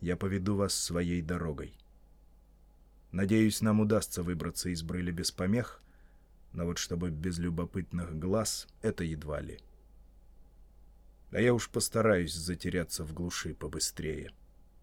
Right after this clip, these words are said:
Есть в этих краях парочка троп. Нам бы только уйти от погони. Поведу я вас на Заветерь". "Это еще куда?"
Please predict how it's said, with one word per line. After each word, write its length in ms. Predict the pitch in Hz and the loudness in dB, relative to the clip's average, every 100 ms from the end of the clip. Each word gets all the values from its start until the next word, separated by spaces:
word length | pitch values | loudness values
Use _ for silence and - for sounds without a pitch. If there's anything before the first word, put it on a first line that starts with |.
| - - - - | -20 -20 -20 -14
Есть 340 | 85 101 101 90 | -2 0 0 -2
в 40 | |
этих 220 | 90 87 | -2 -4
краях 440 | - 90 95 90 - | -2 0 2 0 0
парочка 440 | 92 85 - - | -2 -2 -4 -8
троп. 360 | - 107 104 - - - - - - - - - - - | -4 -2 -2 -8 -20 -20 -20 -20 -20 -20 -20 -20 -20 -14
Нам 220 | - 82 80 | -6 -4 -4
бы 80 | |
только 260 | 82 82 - | -4 -4 -2
уйти 240 | 92 87 | -2 0
от 160 | 87 - | -2 -2
погони. 480 | 90 85 92 80 65 - - - - - - - - - - - - | -4 0 0 0 -6 -16 -20 -20 -20 -20 -20 -20 -20 -20 -20 -4 2
Поведу 380 | 104 110 120 | 4 6 6
я 180 | 120 113 | 8 8
вас 300 | 113 110 - | 8 6 6
на 160 | 101 101 | 4 4
Заветерь". 600 | 101 95 82 - 73 - - - - - - - - - - - - | 4 2 0 -6 -8 -8 -16 -20 -20 -20 -20 -20 -20 -20 -20 -20 -4
"Это 240 | - 107 120 | -4 0 2
еще 260 | - 117 | 2 2
куда?" 640 | 107 123 120 127 113 87 | 4 4 8 10 10 8